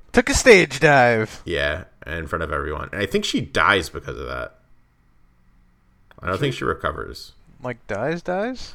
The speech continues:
Speaker 2: I don't know, 'cause I think I was, I was watching a promotion for Reborn, uh, and it was, like, one of those, like, you know, like, f-, t-, thirty second, like, YouTube ads, and Noah was holding a body and crying.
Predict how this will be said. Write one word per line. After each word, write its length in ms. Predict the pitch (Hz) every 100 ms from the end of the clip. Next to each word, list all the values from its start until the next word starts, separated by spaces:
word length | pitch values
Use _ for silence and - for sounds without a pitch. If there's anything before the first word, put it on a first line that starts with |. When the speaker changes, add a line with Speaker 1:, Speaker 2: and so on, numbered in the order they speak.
| -
Speaker 2:
I 100 | 156
don't 80 | 175
know, 120 | 113
'cause 160 | 120
I 120 | 110 120
think 340 | - 202 240 -
I 100 | 131
was, 160 | 131
I 180 | 120 123
was 100 | 131
watching 220 | 175 202 202
a 40 |
promotion 400 | 156 123 113 120
for 200 | - 95
Reborn, 680 | 85 80 80 76 92 131 170 - _ _ _ _ _ _ _ -
uh, 200 | 90 90
and 80 | 110
it 40 |
was, 100 | 127
like, 120 | 147
one 100 | 131
of 60 | 156
those, 180 | 147 139
like, 140 | 135
you 80 | 151
know, 100 | 92
like, 160 | 80 -
f-, 280 | - - -
t-, 320 | - - 69 101 -
thirty 300 | - 120 104
second, 560 | 98 104 98 101 92 - -
like, 180 | 85 87
YouTube 500 | 85 90 87 92 78
ads, 400 | 73 71 73 - - - _ _ -
and 300 | 90 87 98
Noah 300 | 117 143 147
was 240 | 107 -
holding 580 | 127 123 113 104 71 -
a 80 | -
body 500 | 87 90 87 80 76
and 180 | - 76
crying. 480 | - - 76 64 -